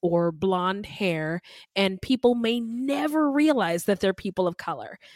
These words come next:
and thus they may endure a certain amount of privilege, but also pain from their own communities of color. The,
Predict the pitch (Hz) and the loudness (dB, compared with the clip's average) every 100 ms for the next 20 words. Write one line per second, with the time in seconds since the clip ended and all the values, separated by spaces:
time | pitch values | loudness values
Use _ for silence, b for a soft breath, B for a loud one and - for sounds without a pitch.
0 | B - 208 196 196 202 - 196 196 185 | B 0 2 4 2 2 0 2 2 -2
1 | 185 180 185 175 254 370 185 170 254 _ | -4 -4 -8 0 6 8 8 4 0 _
2 | b b - - 262 262 240 208 214 - | b b -4 0 0 0 -2 0 0 -2
3 | 180 - - 427 - 165 160 - - _ | -8 -8 -4 -4 -2 -4 -4 -10 -18 _
4 | - 262 226 247 - 185 - - 262 170 | 0 2 4 4 4 0 -2 -4 -2 -2
5 | 143 190 - b b 208 190 185 190 208 | -4 -8 -12 b b 0 0 0 2 0
6 | 226 208 160 151 151 151 160 - - 139 | 0 -4 -4 -4 -6 -8 -10 -12 -12 -12
7 | - - b b b 185 220 | -12 -18 b b b 2 2